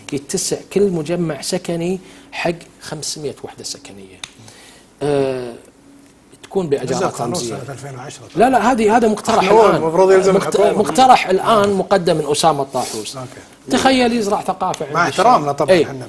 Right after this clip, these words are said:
Speaker 2: بس.
Speaker 1: يزرع ثقافة عند الشاب. طبعا هي المقترح مقدم من أكاديميين أسامة معدل عليه.
Speaker 2: مم.
Speaker 1: ال-، يزرع ثقافة عند الشاب الكويتي إن أنت تتجه حق قضية الشقة في المستقبل. النقطة الثانية،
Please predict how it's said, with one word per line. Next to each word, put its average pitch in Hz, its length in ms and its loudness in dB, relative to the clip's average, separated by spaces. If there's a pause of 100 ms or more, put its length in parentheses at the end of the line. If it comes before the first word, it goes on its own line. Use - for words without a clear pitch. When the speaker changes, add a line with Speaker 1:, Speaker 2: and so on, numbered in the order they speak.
Speaker 2:
بس. - 140 -8
Speaker 1:
يزرع 220 280 2
ثقافة 185 680 0 (180)
عند 165 200 -4
الشاب. 147 400 -2
طبعا 196 340 2
هي 208 300 4
المقترح 180 460 0
مقدم 175 380 -2
من 170 120 -6
أكاديميين 156 580 -8
أسامة 131 320 -8
معدل 107 400 -16
عليه. 110 140 -16 (240)
Speaker 2:
مم. 110 60 -20 (360)
Speaker 1:
ال-، 131 760 2 (180)
يزرع 180 260 -2
ثقافة 156 440 -6
عند 135 160 -10
الشاب 127 400 -12
الكويتي 123 520 -14 (120)
إن 123 140 -16
أنت 120 220 -18
تتجه 123 460 -14
حق - 300 -18
قضية 107 420 -16
الشقة - 420 -16
في - 80 -16
المستقبل. 101 580 -18 (600)
النقطة 175 300 -8
الثانية، 175 560 -8